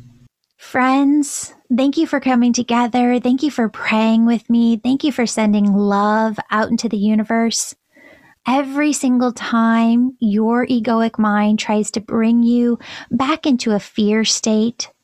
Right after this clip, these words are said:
I just want you to stop for thirty seconds, call in your angels,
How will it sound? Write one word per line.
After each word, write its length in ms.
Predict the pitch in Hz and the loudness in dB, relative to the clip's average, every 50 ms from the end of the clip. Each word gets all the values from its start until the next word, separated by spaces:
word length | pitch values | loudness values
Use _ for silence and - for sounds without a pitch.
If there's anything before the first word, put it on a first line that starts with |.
| _ _ _ - - - - - | _ _ _ -20 -20 -20 -10 -6
I 100 | - 277 | -4 -2
just 220 | 254 330 - - | -2 -2 -2 -2
want 200 | - 370 359 - | -2 -4 -4 -2
you 80 | 285 240 | -2 0
to 80 | 214 190 | 0 -2
stop 640 | - - - - - 208 202 214 220 226 226 - _ _ _ _ _ _ _ | -2 -4 -6 -4 -2 -2 0 0 0 0 -2 -6 _ _ _ _ _ _ _
for 140 | - 226 214 | -6 -6 -4
thirty 400 | - - 226 226 233 226 240 233 | -4 -2 -2 0 0 2 0 0
seconds, 840 | - - 233 214 208 - - 226 220 220 220 226 - - - - - _ _ - - - - - - - | -2 -2 -4 -4 -4 -2 0 0 2 2 2 0 -4 -10 -20 -20 -20 _ _ -20 -20 -20 -20 -20 -12 -8
call 440 | - - - 240 226 240 262 277 | -4 -2 0 0 0 2 2 2
in 100 | 285 277 | 2 2
your 180 | 262 247 240 - - | 2 2 0 0 -2
angels, 840 | 220 208 208 214 208 208 - 214 208 208 208 208 214 214 - - | 0 2 2 2 2 2 2 0 0 0 0 -2 -2 -4 -8 -12